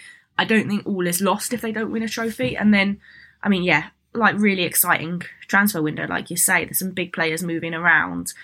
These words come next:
I thought Leicester's signings were, were excellent, uh, on the weekend and,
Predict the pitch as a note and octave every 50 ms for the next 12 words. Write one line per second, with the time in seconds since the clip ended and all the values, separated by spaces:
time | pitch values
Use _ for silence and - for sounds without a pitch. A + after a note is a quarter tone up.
0 | - - - _ - - F3 F3 F3 E3 D#3 E3+ E3+ E3+ - - - E3 E3+ -
1 | - F#3 E3 D#3+ D#3 D#3+ D#3 D#3 D#3+ - - - E3+ E3+ E3 - - F3+ E3+ -
2 | - E3 - - - - D#3 D3+ D#3 - - - _ _ _ - F3 E3 D#3+ D#3+
3 | - - E3+ E3 D#3 D#3 E3 E3 - F#3+ F3 D#3+ D#3 D#3 E3+ - - - - D#3+
4 | D#3+ D#3+ D#3+ E3+